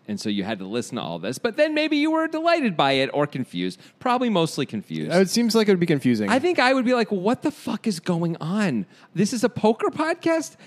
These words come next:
Speaker 1: This is, they must have uploaded <laughs> the wrong show or something. Spotify screwed up or something." That's what I would think.
Speaker 2: Yeah. That makes sense.
Speaker 1: But it's not. It's, although I started the thing talking about Tom Dwan, so it's,
Speaker 2: Ah.
Speaker 1: it's gotta be confusing.
Speaker 2: Well, now, now we're here, the poker analysis part.
Speaker 1: Hey,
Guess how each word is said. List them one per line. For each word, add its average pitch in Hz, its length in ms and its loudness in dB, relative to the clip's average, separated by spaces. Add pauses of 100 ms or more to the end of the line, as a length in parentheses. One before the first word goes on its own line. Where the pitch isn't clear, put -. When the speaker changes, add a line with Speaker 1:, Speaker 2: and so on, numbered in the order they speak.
Speaker 1:
This 247 180 0
is, 262 140 -4 (180)
they 240 100 4
must 294 200 4
have 269 80 0
uploaded 247 400 2
<laughs> 262 100 0
the 254 260 8
wrong 269 200 6
show 285 420 2
or 165 140 4
something. 160 260 0
Spotify 202 540 0
screwed 202 340 -2
up 208 220 0
or 117 80 -2
something." 95 240 -6
That's 104 180 -4
what 107 80 -2
I 87 60 -2
would 80 140 -8
think. - 180 -18 (100)
Speaker 2:
Yeah. 165 200 2 (360)
That 170 120 0
makes 180 180 0
sense. 135 260 -2
Speaker 1:
But 185 140 2
it's 220 140 -2
not. 311 280 0 (100)
It's, 143 240 -4
although 240 180 4
I 254 80 2
started 277 300 0
the 247 60 0
thing 240 180 -2
talking 175 160 0
about 143 140 -2
Tom 143 200 -4
Dwan, 131 340 -4
so 95 360 -4
it's, - 80 -6
Speaker 2:
Ah. 135 260 0
Speaker 1:
it's 180 180 -6
gotta 196 220 -2
be 113 80 -2
confusing. 78 680 -10 (280)
Speaker 2:
Well, 160 260 2 (640)
now, 151 300 4
now 175 220 4
we're 226 120 4
here, 233 200 4
the 143 80 0
poker 214 260 4
analysis 117 400 0
part. 285 180 2
Speaker 1:
Hey, 240 460 2